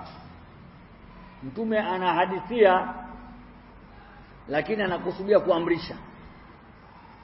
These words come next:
Maana yake, tasaddaqa liyatasaddaq, na atoe mmoja wenu. Kutokana na hali aliwaona, amesema,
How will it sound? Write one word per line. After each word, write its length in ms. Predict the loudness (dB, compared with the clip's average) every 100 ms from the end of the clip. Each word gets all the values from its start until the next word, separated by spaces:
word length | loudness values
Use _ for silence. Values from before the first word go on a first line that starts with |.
| -18 -18 -20 -20 -20 -20 -20 -20 -20 -20 -20 -20 -20 -10
Maana 360 | -2 0 4 6
yake, 240 | 8 6
tasaddaqa 1000 | 4 2 2 4 6 6 4 0 0 -4
liyatasaddaq, 1400 | -6 -2 4 6 6 4 -2 0 0 0 2 2 0 -6 -16 -20 -20 -20 -20 -20 -20 -20 -20 -20 -20 -20 -20 -12
na 160 | -10 -2
atoe 480 | 0 8 12 12 12
mmoja 300 | 6 0 0
wenu. 300 | 0 -4 -12 -20 -20 -20 -20 -20 -20 -20 -20 -20 -20 -20 -20 -20 -20 -20 -20 -20 -20 -20 -20 -20 -20 -20 -20 -20 -20 -20 -20 -20 -20 -20 -20 -20 -20 -20 -18
Kutokana 320 | -8 -4 -2
na 140 | -2 -6
hali 280 | 0 4 4
aliwaona, 760 | 6 6 6 4 0 -4 -8
amesema, 640 | -8 -8 -4 -4 -2 -6